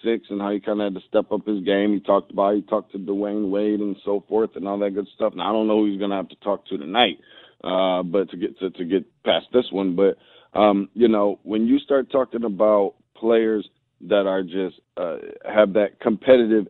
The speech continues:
edge, that competitive nature, it's gotta come out on this one. You even talked about Marcus Smart. We just got on talking about guys like he and Draymond Green that are kind of, you know, kind of come from, like,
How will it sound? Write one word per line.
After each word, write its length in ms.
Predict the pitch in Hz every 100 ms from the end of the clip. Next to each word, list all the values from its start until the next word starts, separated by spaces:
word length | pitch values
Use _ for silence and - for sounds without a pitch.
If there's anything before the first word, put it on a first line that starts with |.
| -
edge, 340 | 104 82 76 98
that 140 | 92
competitive 440 | 87 - 123 110
nature, 380 | 104 104 95 82
it's 200 | 85 113 -
gotta 240 | 123 110 104
come 260 | 110 101
out 160 | 98 92
on 220 | 87 95
this 120 | 101 -
one. 140 | 71 _ - -
You 80 |
even 120 | 190 131
talked 240 | 117 104
about 200 | 101 95
Marcus 360 | 101 98 - -
Smart. 240 | - 139 101
We 120 | 104
just 180 | 90 95
got 120 | 101
on 120 | 90
talking 200 | 120 123
about 200 | 104 95 _ _ -
guys 300 | 82 107 107
like 180 | 98 98 -
he 320 | 127 120 110
and 160 | 92 95
Draymond 560 | 95 113 110 107 104 92
Green 280 | 113 113
that 100 | 104
are 160 | 98 92
kind 240 | - 104
of, 120 | 98 - _ _
you 100 | 110
know, 280 | 104 92 - _ -
kind 140 | 123
of 80 | 110
come 200 | 123 113
from, 160 | 117
like, 160 | 120